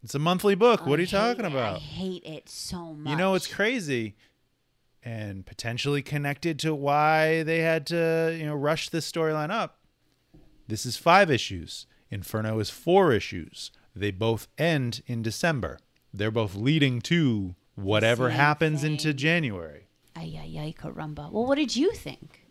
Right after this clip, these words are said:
Speaker 1: Oh, I thought it was great. I thought it was really good. I read it three times.
Speaker 2: Three times.
Speaker 1: Yeah.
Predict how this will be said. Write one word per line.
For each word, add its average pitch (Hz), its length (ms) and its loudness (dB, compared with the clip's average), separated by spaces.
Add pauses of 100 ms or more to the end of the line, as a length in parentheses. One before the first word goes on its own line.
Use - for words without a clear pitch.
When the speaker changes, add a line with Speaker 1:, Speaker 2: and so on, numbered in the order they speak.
(120)
Speaker 1:
Oh, 196 140 2
I 92 100 2
thought 139 160 0
it 131 40 2
was 113 100 0
great. 151 260 2
I 73 40 -6
thought 127 180 2
it 113 40 4
was 110 120 0
really 160 160 0
good. 85 240 -8 (460)
I 110 40 -2
read 131 160 4
it 120 80 0
three 147 140 0
times. 123 420 0 (640)
Speaker 2:
Three 165 220 -16
times. - 560 -16
Speaker 1:
Yeah. 127 240 -4